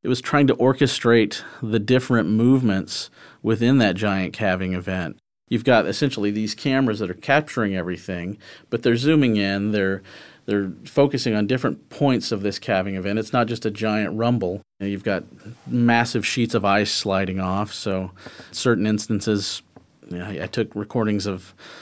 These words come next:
other objects sliding on ice and slowing those way down just to give it a sense of scale and also give it a sense of movement you wouldn't necessarily hear in, in any kind of captured audio from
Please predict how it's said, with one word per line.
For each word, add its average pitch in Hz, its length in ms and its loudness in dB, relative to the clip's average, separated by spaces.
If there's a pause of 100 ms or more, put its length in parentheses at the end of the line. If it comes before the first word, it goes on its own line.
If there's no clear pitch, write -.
(340)
other 127 240 6
objects 123 520 6
sliding 117 480 4
on 104 160 2
ice 110 720 -2
and 95 580 -4
slowing 120 480 2
those 117 300 4
way 107 180 4
down 104 380 0
just 95 160 -4
to 107 80 -10
give 107 180 2
it 101 80 0
a 95 80 -2
sense 107 300 -2
of 95 100 -6
scale 107 400 2
and 107 160 2
also 120 320 0
give 107 220 0
it 107 80 0
a 104 40 0
sense 107 300 -4
of 98 140 -4
movement 113 580 -2
you 107 80 -4
wouldn't 104 160 2
necessarily 104 560 -2
hear 104 240 0
in, 101 280 -2
in 95 180 -6
any 98 180 -4
kind 104 220 -4
of 87 100 -8
captured 101 440 -2
audio 98 360 0
from 95 460 -6